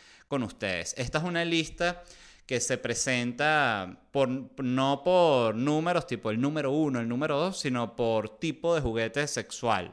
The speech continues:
Eh, aquí anoté algunos ejemplos. Mejor masajeador de próstata es uno, mejor simulador de vagina real, mejor anillo para el pene. Es como en los Oscars, ¿no?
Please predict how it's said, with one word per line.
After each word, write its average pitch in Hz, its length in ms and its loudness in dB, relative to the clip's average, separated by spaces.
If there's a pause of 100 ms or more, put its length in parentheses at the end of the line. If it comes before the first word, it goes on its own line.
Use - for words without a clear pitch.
Eh, 98 640 -4
aquí 98 200 -6
anoté 117 260 0
algunos 131 280 2
ejemplos. 139 460 0
Mejor 127 520 2 (360)
masajeador 113 720 0
de 117 80 -4
próstata 127 500 -4
es 95 80 -8
uno, 143 400 2 (340)
mejor 131 540 2
simulador 123 920 -2
de 127 100 0
vagina 117 380 -2
real, 117 480 -2
mejor 127 640 0
anillo 123 540 -2
para 113 180 0
el 101 80 -6
pene. 120 320 2
Es 123 60 -10
como 247 180 2
en 151 80 0
los 123 120 0
Oscars, - 760 -4
¿no? 165 220 -6